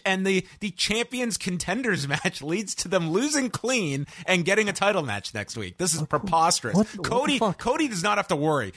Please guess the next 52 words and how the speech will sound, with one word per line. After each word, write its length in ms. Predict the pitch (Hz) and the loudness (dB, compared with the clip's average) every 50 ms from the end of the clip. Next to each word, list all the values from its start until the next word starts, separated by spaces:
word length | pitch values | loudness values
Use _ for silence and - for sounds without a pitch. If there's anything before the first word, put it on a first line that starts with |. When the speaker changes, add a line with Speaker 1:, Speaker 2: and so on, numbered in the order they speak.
| - - | -8 -6
Speaker 1:
The 100 | 165 151 | -6 -6
path 360 | - - 180 196 214 214 - | -4 0 0 0 0 0 -2
to 120 | - 165 | -2 -2
a 40 | 151 | -2
title 400 | - - 170 175 165 139 123 120 | 0 2 2 2 4 2 0 -4
is 120 | 127 120 | -4 -4
not 220 | 127 139 156 185 170 | -2 2 2 2 2
as, 160 | 160 139 - - - - | 2 -2 -4 -8 -12 -8
it's 160 | - 147 - | -6 -2 0
not 120 | 214 226 233 | 0 0 2
gonna 100 | 226 214 | 2 2
be 120 | 202 190 170 | 4 4 2
as 100 | 143 - | 2 2
tough 240 | - 190 180 - | 2 0 0 2
as 160 | 143 139 135 120 | 0 -4 -6 -4
getting 300 | 113 - 165 156 156 135 | 0 0 0 0 2 0
to 100 | 147 135 | 2 2
that 160 | 135 131 135 | 2 4 4
A 40 | 143 | 4
E 120 | 151 139 | 2 2
W 300 | 117 135 165 165 143 107 | 2 2 0 0 0 -4
title. 360 | - - 87 85 85 85 - _ _ _ _ _ _ _ _ _ - _ | -4 -6 -6 -6 -8 -12 -16 _ _ _ _ _ _ _ _ _ -10 _
Speaker 2:
I 60 | 131 156 | -4 -2
was 100 | 185 180 | -2 0
gonna 160 | 214 202 170 | 0 0 0
say, 220 | - 208 196 156 | 2 2 2 4
yeah, 120 | 151 139 113 | 4 2 2
things 220 | - 160 185 156 | 4 2 4 4
are 80 | 175 160 | 2 2
very 220 | 147 165 165 139 | 2 2 2 2
different 240 | 139 143 156 151 113 | 2 2 2 2 2
from 160 | 127 127 120 | 2 4 4
when 100 | 113 107 | 4 4
Dusty 320 | 101 123 131 127 - 123 | 4 2 2 2 2 2
was 160 | 107 101 95 - | 2 2 2 2
challenging 380 | - 113 110 107 104 98 98 | 2 2 4 4 4 2 2
for 100 | - - | 0 0
the 100 | 92 90 | -2 -2
championship. 640 | 85 - 120 117 120 - 92 87 82 - 101 85 - | 0 0 0 0 0 0 -2 -4 -2 -2 -2 0 0
It's, 180 | 107 - - | 0 0 2
it 200 | - 120 117 113 | 2 2 2 2
doesn't, 340 | 117 131 127 135 135 127 113 | 2 2 2 2 0 2 0
<laughs> 100 | 131 - | 2 2
it's 220 | 175 147 - - | 2 0 0 0
not 160 | - 156 151 143 | 0 0 2 2
that 160 | 147 135 123 | 0 0 2
difficult 380 | 123 135 120 110 104 98 90 | 2 0 2 2 2 2 2
to 60 | - 107 | 2 2
be 120 | 107 104 | 2 2
champion 380 | - - 117 110 101 110 92 87 | 2 2 0 2 2 0 0 0
these 180 | 87 85 - | -2 -4 -4
days. 320 | - 90 80 76 76 - | -4 -6 -6 -6 -8 -12